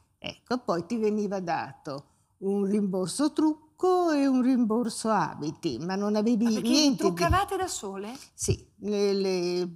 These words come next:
Speaker 1: prime volte c'era un capotruccatore che ti insegnava e poi avevamo la nostra stanza, il nostro, eh, angolo,
Speaker 2: Angolo, il
Speaker 1: dove,
Speaker 2: vostro,
Speaker 1: dove
Speaker 2: sì.
Speaker 1: tenere una camicia, una cosa di riserva, così.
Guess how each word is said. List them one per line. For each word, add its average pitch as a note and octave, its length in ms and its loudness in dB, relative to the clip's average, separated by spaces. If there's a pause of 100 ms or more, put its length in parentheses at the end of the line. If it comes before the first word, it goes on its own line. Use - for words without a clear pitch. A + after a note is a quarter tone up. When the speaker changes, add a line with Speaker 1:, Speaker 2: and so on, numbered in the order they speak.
Speaker 1:
prime F3 320 -4
volte F3+ 640 -2
c'era D#3+ 400 -6
un D3+ 640 -12
capotruccatore F3+ 1000 -4
che E3+ 160 -8
ti E3 100 -10
insegnava C4+ 840 -4
e E4 80 -4
poi F#3 760 -4 (120)
avevamo F3+ 340 -2
la F3+ 120 -6
nostra A3 420 -6
stanza, D3 880 -10
il F3 80 -10
nostro, G3+ 840 -4 (340)
eh, F#3 920 -4 (1600)
angolo, F3 640 -4
Speaker 2:
Angolo, A3+ 560 0
il - 60 2
Speaker 1:
dove, G#3 140 4
Speaker 2:
vostro, G3 200 2
Speaker 1:
dove A3 220 4
Speaker 2:
sì. - 60 2
Speaker 1:
tenere A3 640 2
una G3+ 360 -2
camicia, G3+ 540 -4
una F#3+ 160 -6
cosa F#3+ 260 -4
di F3+ 120 -2
riserva, F#3+ 760 -4
così. F#3 260 -10